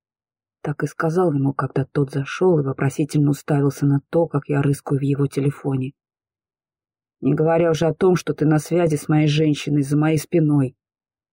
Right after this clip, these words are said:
У нас на Кавказе и не за такое бы тебя кастрировали». «Она больше не твоя женщина, Алмаз. Ты всё время забываешь». Руслан знал, как нокаутировать меня словами.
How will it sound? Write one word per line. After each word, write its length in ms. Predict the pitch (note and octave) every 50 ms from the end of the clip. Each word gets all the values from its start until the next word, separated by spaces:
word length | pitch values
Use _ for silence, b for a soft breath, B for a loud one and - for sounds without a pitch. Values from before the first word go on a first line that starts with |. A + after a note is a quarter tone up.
| _ _ _
У 120 | - D#3
нас 260 | E3 E3 F3+ F#3 - -
на 80 | E3+
Кавказе 600 | - - D3 C#3 - - D3+ D#3 D3+ D3 C3+ D3+ D3+
и 60 | D3+
не 140 | D#3 D#3+ D#3
за 140 | D3 D#3+
такое 420 | D3+ - E3 E3 - - G3 E3 D3
бы 120 | C#3+ C#3+
тебя 260 | - - C3+ C3 C3+
кастрировали». 840 | C3+ - C3+ - - - - C#3 C#3 C3+ C3 C3 C3 B2+ C3 C3+ - _ _ _ _ _ _ _ _ _ _ _ _ _ _ _ _ _ _ _ _
«Она 300 | F3 F3 E3+ E3 D#3+ D#3
больше 280 | D3 D#3 D#3+ - -
не 80 | F3 D3+
твоя 380 | - D#3 D#3 D3+ D#3 D#3+ F3+ G3
женщина, 560 | F#3 F3 E3+ D3 C#3 - - C#3 C3+ C3+ C3+
Алмаз. 440 | C3+ C3+ C3+ C3+ C3 C3 - - _ _ _ _ _ _ _ _ _ -
Ты 120 | G3 F#3
всё 160 | - - -
время 220 | F3 E3+ F3 E3 D#3+
забываешь». 760 | D3+ E3+ D#3 D#3 E3+ D#3 D3+ D3+ D3+ D#3 D3 - - - - _ _ _ _ _ _ _ _ _ _
Руслан 400 | - C#3+ C#3 - - C#3+ C#3 C#3
знал, 340 | C3+ C3+ C#3+ E3 F3 E3+ D3
как 220 | - - C3+ - -
нокаутировать 720 | C3+ - - - C#3 - - - C3+ C3 C#3 C#3 - -
меня 220 | C#3 C3 C3+ C#3
словами. 580 | C#3 - - C3+ C#3 D3+ D#3+ D#3+ D#3+ D3+ -